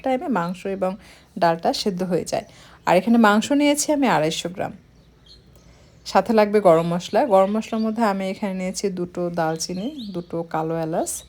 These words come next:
পাঁচটি সাদা এলাচ, ছোট্ট একটি স্টার অ্যানিস,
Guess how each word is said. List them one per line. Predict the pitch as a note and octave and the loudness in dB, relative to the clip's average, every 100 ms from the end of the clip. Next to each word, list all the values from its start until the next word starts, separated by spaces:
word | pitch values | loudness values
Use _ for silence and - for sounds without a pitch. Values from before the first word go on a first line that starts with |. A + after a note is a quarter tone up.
| - - _ _ | -20 -20 _ _
পাঁচটি | E3+ E3+ - | -6 -4 -8
সাদা | F3 E3 D#3+ E3+ | -6 -4 -4 -4
এলাচ, | E3+ G#3 - | -4 -8 -6
ছোট্ট | - F4 - - | -6 -6 -10 -6
একটি | D#4 D4 _ C4 B3+ | -6 -6 _ -6 -6
স্টার | - F3 D#3+ | -2 -2 0
অ্যানিস, | D#3+ E3+ A3+ - - | -2 -2 -4 -4 -6